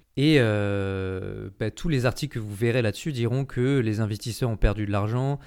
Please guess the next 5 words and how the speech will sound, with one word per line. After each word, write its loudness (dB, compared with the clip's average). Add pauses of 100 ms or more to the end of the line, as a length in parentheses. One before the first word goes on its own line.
(340)
les -2
entrepreneurs, 6
et 2
cetera. -2 (340)
Bullshit. 0